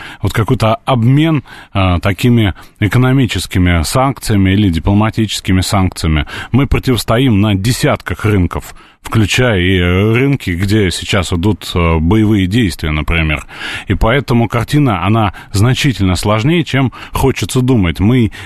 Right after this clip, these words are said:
не находимся в противостоянии Пензенского, как было сказано, да, уже сыра,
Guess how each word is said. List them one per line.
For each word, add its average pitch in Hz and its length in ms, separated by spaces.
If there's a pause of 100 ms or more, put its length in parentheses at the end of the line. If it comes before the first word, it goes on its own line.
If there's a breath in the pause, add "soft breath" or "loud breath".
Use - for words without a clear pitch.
не 117 140
находимся 127 640
в - 80
противостоянии 117 800
Пензенского, 113 640
как 92 200
было 98 220
сказано, 85 560
да, 107 120
уже 90 200
сыра, 98 400